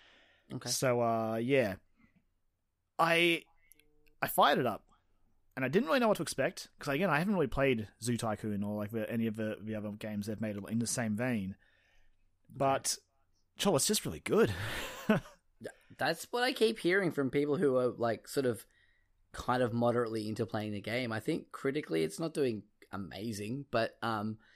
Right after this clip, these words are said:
Speaker 1: yeah, from people who've, like, picked up the game and just said, "Yeah, dude, it's really good." <laughs>
Speaker 2: If, if what you wanna do is just spend some time laying out a cool theme park, but instead of, like, sweet rides, you have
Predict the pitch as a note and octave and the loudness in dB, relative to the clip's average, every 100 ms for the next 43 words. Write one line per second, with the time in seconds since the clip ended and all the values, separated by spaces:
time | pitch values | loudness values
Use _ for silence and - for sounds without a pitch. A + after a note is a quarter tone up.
0 | _ _ C#3+ D#3 - B2+ D3+ D3 C3+ A#2+ | _ _ 4 6 4 2 2 4 2 2
1 | A#2 C3 B2 A2 G#2+ G#2+ A2 G#2+ A2+ B2 | 0 -2 -6 -4 -4 -4 -4 -4 -2 -2
2 | G#2 - G2+ C#3 A#2 - _ - A2 A#2+ | -4 -6 -6 -2 -2 -6 _ -10 -6 -6
3 | A#2 - G#2+ C3+ C#3 A#2 C3+ C3 G#2 A2 | -8 -8 -4 -2 -2 0 2 2 0 -2
4 | D3 C3 D3+ - - - - - _ _ | 0 2 2 0 -8 -18 -18 -20 _ _
5 | - F3+ - - F3+ - G#3+ C4+ D4+ C#4+ | -2 -2 -2 -8 -6 -2 -2 0 -2 -2
6 | C#4+ A3 G3+ F#3 A#2+ B2+ - _ D4 C4 | -2 0 4 6 6 2 -4 _ -20 -20
7 | - _ _ _ _ D3 D3 - D#3 - | -20 _ _ _ _ -4 -2 2 2 2
8 | D3 D#3+ F3+ E3+ F#3 D#3+ E3 D#3 D#3 D#3+ | 2 0 0 0 -2 -2 0 0 0 -4
9 | F3 - _ - A#2+ C#3+ D#3 D3+ D3 B2+ | -10 -14 _ -8 -4 -2 -2 0 0 0
10 | - D3+ - C3+ C#3 D3 F3 - C3 B2+ | 0 -2 2 0 2 4 4 2 0 2
11 | - C#3 A#2 A#2+ A#2+ - - C#3 C3+ G2+ | 4 2 2 -2 -2 -4 -4 0 0 0
12 | G#2+ A#2+ D3 C3+ B2 | -2 2 2 2 0